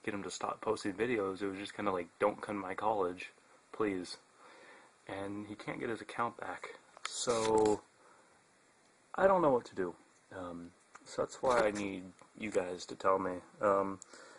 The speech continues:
I didn't hack his account to promote myself or something. I'm just, I'm just a guy who just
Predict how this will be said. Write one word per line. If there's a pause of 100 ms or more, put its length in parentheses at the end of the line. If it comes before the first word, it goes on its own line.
(140)
I
didn't
hack
his
account
to
promote
myself
or
something. (840)
I'm
just, (520)
I'm
just
a (100)
guy
who
just